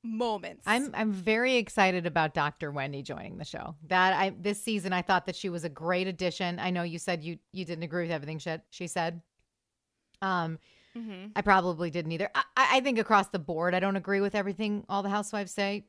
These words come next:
Speaker 2: So that's par for the
Speaker 1: Totally.
Speaker 2: course. But I do love them as a family. I love them on the
Speaker 1: Oh my
Speaker 2: show.
Speaker 1: God,
Speaker 2: I'm
Speaker 1: love
Speaker 2: obsessed.
Speaker 1: them.
Speaker 2: And I love that she has so many degrees and we have to talk about it all the time.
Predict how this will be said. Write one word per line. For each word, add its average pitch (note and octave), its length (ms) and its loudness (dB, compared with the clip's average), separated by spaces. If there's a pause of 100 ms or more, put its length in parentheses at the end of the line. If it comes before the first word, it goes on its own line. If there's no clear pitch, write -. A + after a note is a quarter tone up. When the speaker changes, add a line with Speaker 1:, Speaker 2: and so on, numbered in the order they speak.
Speaker 2:
So - 120 -8
that's F3 260 -2
par G3 200 4
for F#3 60 2
the F#3+ 60 0
Speaker 1:
Totally. F3+ 140 0
Speaker 2:
course. F3+ 220 0
But F#3 300 4 (440)
I F#3+ 140 4
do F#3+ 340 -2
love G#3 680 8
them E3 200 4
as D3+ 120 -4
a D3+ 60 -4
family. C4+ 640 2
I F3 140 -2
love F3+ 600 8
them G3+ 180 6
on E3 80 2
the D#3 60 -4
Speaker 1:
Oh - 20 -4
my - 0 -
Speaker 2:
show. D#3+ 520 0
Speaker 1:
God, - 80 -14
Speaker 2:
I'm F3+ 140 2
Speaker 1:
love E3 120 0
Speaker 2:
obsessed. F3+ 760 2
Speaker 1:
them. - 80 -20
Speaker 2:
And A3+ 140 2
I A3 60 4
love A3+ 340 4
that G#3+ 100 0
she G3+ 140 -2
has F3 140 2
so F#3+ 160 2
many F3 180 -2
degrees G#3+ 420 -4
and D3+ 120 -8
we D#3+ 120 -8
have F3+ 180 -2
to F3 60 -16
talk A#3+ 260 4
about C#3+ 220 -2
it D3+ 60 -10
all - 100 -8
the - 80 -12
time. - 300 -14